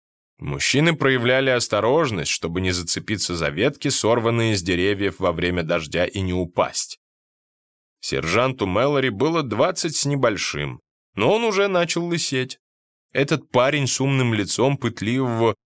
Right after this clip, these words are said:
и любознательного человека перевелся к ним в прошлом году из отдела сыскной полиции Уонсворта, и Робу уже доводилось с ним работать. Он все делал тщательно, внимательно следил за ходом расследования, ничего не упуская, и даже проявлял инициативу, если требовалось.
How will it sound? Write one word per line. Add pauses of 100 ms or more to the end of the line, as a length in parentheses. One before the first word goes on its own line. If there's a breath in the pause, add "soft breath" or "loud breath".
и
любознательного
человека
перевелся
к
ним
в
прошлом
году
из
отдела
сыскной
полиции (240)
Уонсворта, (380)
и
Робу
уже
доводилось
с
ним
работать. (440)
Он
все
делал
тщательно,
внимательно
следил
за
ходом
расследования,
ничего
не
упуская,
и
даже
проявлял
инициативу,
если
требовалось.